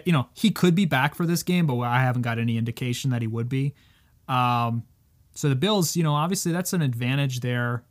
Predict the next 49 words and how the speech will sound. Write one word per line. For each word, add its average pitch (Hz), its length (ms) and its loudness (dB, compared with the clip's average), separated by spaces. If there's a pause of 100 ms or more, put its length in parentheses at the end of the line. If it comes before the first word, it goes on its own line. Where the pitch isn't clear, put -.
(100)
Uh, 123 180 0
Jerry 175 260 2
Hughes 165 360 2
is 139 100 0
solid 139 500 0 (200)
as 123 160 -2
a 120 40 -6
pass 131 320 -2
rusher, 139 460 -2 (500)
and 185 80 -4
he's 262 140 0
strong 156 320 0
at 143 60 2
the - 60 -8
point 147 240 2
of 117 80 0
attack. 135 380 0
He 127 80 -2
can 120 120 -2
power 139 360 -2
rush, 135 380 0
and 127 80 -2
he 123 40 -2
can 123 160 0
be 127 340 2 (100)
an 147 100 0
immovable 151 500 4
force 147 340 -2
versus 143 240 0
the 123 80 -2
run. 120 380 0 (540)
And 170 120 -2
then 208 80 2
you 190 60 2
got 185 180 2
Mario 151 380 2
Addison. 131 420 0
You 240 100 -2
know, - 60 -6
he's 165 160 -4
a 151 40 -4
classic 131 540 -2
bull 120 260 -2
rusher, 120 640 -2 (240)
uh, 117 420 -2
decent 143 300 0
run 120 160 0
stopper. 117 560 -4 (560)
Um, 127 460 0